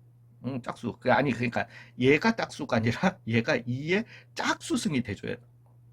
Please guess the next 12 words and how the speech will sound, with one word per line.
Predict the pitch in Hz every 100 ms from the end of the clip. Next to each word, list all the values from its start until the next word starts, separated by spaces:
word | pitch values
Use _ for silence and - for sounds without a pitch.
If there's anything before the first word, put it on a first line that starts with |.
| - - - - - - - - - - -
아, | 117 -
이의 | 135 185 208
홀수 | 196 359 370 370 311
승이 | - 143
돼줘야 | 120 110 101 95
되겠다. | 98 - - - 87 92 - - - -
왜냐면 | 113 131 131 110
얘가 | 117 131
지금 | 117 107
이의 | 107 113
홀수 | 120 226 160
승이니까. | - 104 87 - 78 - -